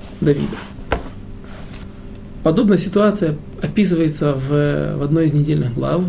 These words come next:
в Хумаше, и там рассказывается о том, в,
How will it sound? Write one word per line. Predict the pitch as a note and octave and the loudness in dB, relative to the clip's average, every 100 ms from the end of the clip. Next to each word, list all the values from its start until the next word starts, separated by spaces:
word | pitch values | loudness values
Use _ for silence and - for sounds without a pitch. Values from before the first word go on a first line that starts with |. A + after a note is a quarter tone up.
| - - | -4 -8
в | - | -6
Хумаше, | - F3+ F3+ F#3 F#3 | 2 4 4 2 -2
и | E3+ | 0
там | G3 F#3 | 0 2
рассказывается | D3 - F#3 F3 D#3+ D3+ D3+ | 2 2 2 2 0 -2 -2
о | |
том, | - G3 E3+ D#3 D3 - - - - - - | 2 4 4 2 -4 -12 -12 -12 -12 -12 -4
в, | D4+ G#3 | -2 -2